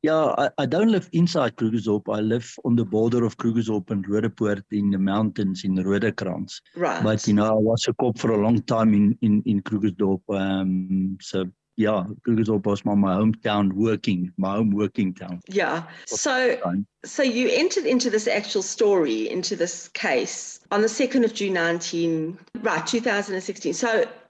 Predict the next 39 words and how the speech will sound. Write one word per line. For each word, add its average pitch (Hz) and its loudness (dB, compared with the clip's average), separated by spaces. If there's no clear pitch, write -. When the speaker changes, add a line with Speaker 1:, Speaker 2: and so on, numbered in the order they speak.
Speaker 2:
that's 240 -2
when 254 2
you 208 -4
came 208 -2
into 165 -4
the 160 -6
case, 160 -4
and 175 -2
there 196 2
was 202 0
a 196 0
lot 196 2
of, 220 -4
were 220 2
you 220 -2
keeping 294 0
an 175 -2
eye 220 0
on 269 0
things? 247 0
Did 185 -10
you 180 -6
know 180 0
what 226 2
was 226 -4
going 202 -2
on 190 -2
beforehand? 185 0
Because, 190 -2
I 202 0
mean, 202 2
you 214 -2
came 226 0
into 202 0
the 208 -2
case 180 -2
a 185 0
week 185 -4
after 156 -2